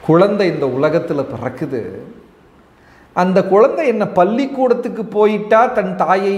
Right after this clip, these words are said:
பார்த்து அம்மா என்று அழைக்குது. அந்த குழந்தைக்கு இந்த பெண்ணை பார்த்தால் அம்மா என்று அழைக்கணும் என்று யார் சொல்லி கொடுத்தாங்க? பதினெட்டு நாள் வகுப்பு நடத்தியா சொல்லி கொடுத்தாங்க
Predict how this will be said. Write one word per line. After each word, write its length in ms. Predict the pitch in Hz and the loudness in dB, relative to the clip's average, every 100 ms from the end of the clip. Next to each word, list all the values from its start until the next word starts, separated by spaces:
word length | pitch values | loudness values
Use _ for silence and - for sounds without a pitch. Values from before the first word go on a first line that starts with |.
| 185 | -2
பார்த்து 380 | 185 185 180 196 | 0 0 0 0
அம்மா 380 | 143 147 160 175 185 | 0 0 0 2 2
என்று 260 | 175 165 165 | 0 0 0
அழைக்குது. 520 | 143 143 - 143 139 123 - - _ _ _ _ _ _ _ _ _ _ _ - - _ | 0 -2 -6 -10 -10 -14 -20 -20 _ _ _ _ _ _ _ _ _ _ _ -20 -20 _
அந்த 360 | 160 214 240 233 - | 0 2 2 2 2
குழந்தைக்கு 760 | 208 226 277 277 262 247 - 294 | 2 4 4 2 2 0 -4 -6
இந்த 260 | 240 208 196 190 | -4 0 0 0
பெண்ணை 420 | 208 214 269 254 247 | 0 0 -2 -4 -2
பார்த்தால் 600 | 226 208 196 - 202 240 | 2 4 2 2 2 2
அம்மா 420 | 202 180 196 214 226 247 | 2 0 0 2 4 2
என்று 300 | 208 196 175 | 0 0 2
அழைக்கணும் 680 | 165 160 196 196 - 202 208 226 | 4 4 2 -2 -4 -4 -2 -4
என்று 240 | 185 175 170 | -4 -4 0
யார் 300 | 151 190 240 | 4 4 2
சொல்லி 300 | - 185 175 | -2 -2 -4
கொடுத்தாங்க? 580 | 175 156 - 139 135 135 143 - - - _ _ _ _ _ _ _ _ _ _ _ _ _ _ _ _ - | -4 -8 -4 -4 -4 -8 -12 -16 -20 -20 _ _ _ _ _ _ _ _ _ _ _ _ _ _ _ _ -4
பதினெட்டு 500 | 156 165 190 196 190 | 0 2 2 0 -2
நாள் 240 | 180 202 208 | 0 2 4
வகுப்பு 400 | 165 170 202 214 | 2 2 -2 -4
நடத்தியா 460 | 185 165 165 175 170 | -2 -2 -2 0 0
சொல்லி 260 | 165 160 196 | 0 -4 -4
கொடுத்தாங்க 540 | 208 196 - 226 262 | -6 -8 -6 -6 -6